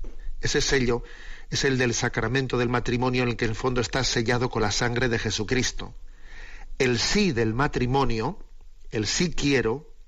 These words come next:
sí quiero, tiene detrás de ese sí el sí de Jesucristo. Es decir, hay un sí que sella el matrimonio, y es el sí de Jesucristo.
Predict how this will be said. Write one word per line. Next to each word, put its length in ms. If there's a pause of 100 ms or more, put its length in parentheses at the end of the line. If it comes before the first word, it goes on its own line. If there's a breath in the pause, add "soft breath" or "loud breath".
sí 320
quiero, 480 (560 loud breath)
tiene 300
detrás 440
de 100
ese 220
sí 440
el 160
sí 240
de 100
Jesucristo. 800 (2750 soft breath)
Es 140
decir, 180
hay 160
un 140
sí 400 (100)
que 160
sella 540
el 80
matrimonio, 720 (420 soft breath)
y 100
es 120
el 140
sí 240
de 100
Jesucristo. 720